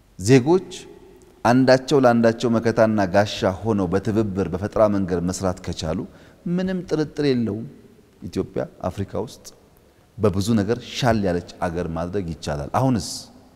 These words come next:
አይደለም እኮ። አሁን በጣም ትናንሽ አገሮች እኮ በከኛ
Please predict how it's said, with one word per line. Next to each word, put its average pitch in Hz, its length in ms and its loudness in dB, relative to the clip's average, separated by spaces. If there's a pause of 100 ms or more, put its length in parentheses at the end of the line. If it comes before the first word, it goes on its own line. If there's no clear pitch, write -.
(320)
አይደለም 113 440 -8
እኮ። 76 160 -14
አሁን 101 200 -2
በጣም 117 260 -4
ትናንሽ 110 360 -4
አገሮች 92 340 -4
እኮ - 160 -10
በከኛ 98 320 -4